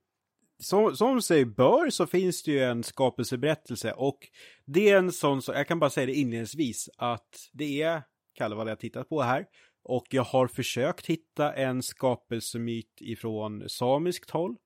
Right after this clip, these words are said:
och jag har kikat lite efter från estländskt håll, men inte alls hittat någonting som är lika utförligt som i Kalevala. Där har vi liksom återigen bara den här problematiken med en gång. Men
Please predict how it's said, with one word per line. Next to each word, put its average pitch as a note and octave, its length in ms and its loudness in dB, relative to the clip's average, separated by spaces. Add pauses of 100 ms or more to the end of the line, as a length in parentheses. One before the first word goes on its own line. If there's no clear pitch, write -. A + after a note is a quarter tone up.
(180)
och B2 180 -2
jag B2 120 2
har A#2 500 -2 (280)
kikat - 680 -6
lite B2 340 -6
efter A2+ 760 -6
från A2 580 -6
estländskt C3+ 680 -4
håll, A#2+ 320 0
men A#2+ 160 -4
inte A#2+ 220 -2
alls C3 260 -2
hittat - 440 -6
någonting A2 360 -8
som A#2+ 160 -6
är C#3 140 0
lika A2 340 -6
utförligt C#3+ 760 -4
som G2+ 380 -10
i G#2+ 100 -12
Kalevala. G2 500 -8 (880)
Där C#3+ 200 2
har D3 200 6
vi C3+ 80 0
liksom A#2+ 240 -2
återigen B2 460 0
bara A2+ 120 0
den G2+ 40 -4
här G#2+ 80 -4
problematiken A#2 1000 -6 (400)
med A#2+ 200 -4
en A#2+ 300 -4
gång. C3 360 4 (680)
Men D3+ 540 2